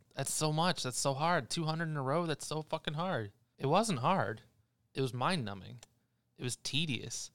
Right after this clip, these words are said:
It was obnoxious. And it was worse when you got to a hundred fifty-seven and you're on a fucking roll and bam, done. Fortunately, that only happened to me one time. The highest I got to, other than, um, the one fifty-seven before completing it,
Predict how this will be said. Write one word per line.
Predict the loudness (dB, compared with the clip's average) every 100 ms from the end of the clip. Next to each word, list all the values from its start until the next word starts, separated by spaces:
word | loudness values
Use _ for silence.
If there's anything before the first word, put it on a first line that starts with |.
| _ _ _
It | -2
was | -2
obnoxious. | -2 0 2 2 0 -4 -6 -10 _ _ -4
And | -2
it |
was | -2 2
worse | 4 4 2 -2
when | -4
you | -2
got | -2
to | 0
a | 0
hundred | 0 -2
fifty-seven | -4 -4 -2 0 0 -4 -10 _ _
and | -6 0
you're |
on | 2
a | 2
fucking | 0 -2 0
roll | 2 2 0 -6 _ _ _ _
and | -4 -4 -4 -10 -14 _ _
bam, | 0 0 -2 -10 _
done. | -6 -4 -8 _ _ _
Fortunately, | 2 2 4 4
that | 4 4
only | 4
happened | 2 2 0
to |
me | -2
one | -2
time. | -4 -10 -14 _ _ -4
The |
highest | 2 2 2 0
I | 2
got | 2 2
to, | -6 0
other | 2 2 2
than, | 0 -2 -2
um, | 0 0 -2 -8 -18 _ _ _
the | -4
one | -2
fifty-seven | -2 -6 -2 0 0 -6 -10
before | -2 -2
completing | -2 -2 -2 -2
it, | -8